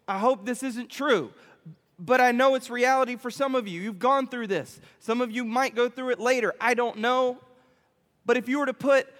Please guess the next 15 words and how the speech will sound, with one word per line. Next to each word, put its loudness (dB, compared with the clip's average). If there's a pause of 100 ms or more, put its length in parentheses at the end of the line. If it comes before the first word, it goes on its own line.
(200)
this -6
crazy -2
thing -2
going 0
on -2
in -4
your -4
family, -4
like -4
divorce -2
or -8
something -6
like -4
that, -12
right? -4